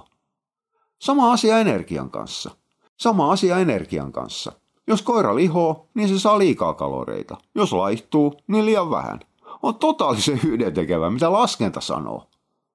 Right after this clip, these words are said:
Koiran kalsiumin tarve on satakolmekymmentä milligrammaa per metabolinen painokilo,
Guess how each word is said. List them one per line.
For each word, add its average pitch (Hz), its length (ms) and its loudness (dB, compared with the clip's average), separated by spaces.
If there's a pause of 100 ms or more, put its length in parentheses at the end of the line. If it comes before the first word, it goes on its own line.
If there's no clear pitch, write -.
(320)
Koiran 170 320 2
kalsiumin 110 540 0
tarve 104 320 0
on 90 80 -2
satakolmekymmentä 110 800 0
milligrammaa 78 720 -2
per 90 200 -4
metabolinen 90 640 -4
painokilo, 71 720 -6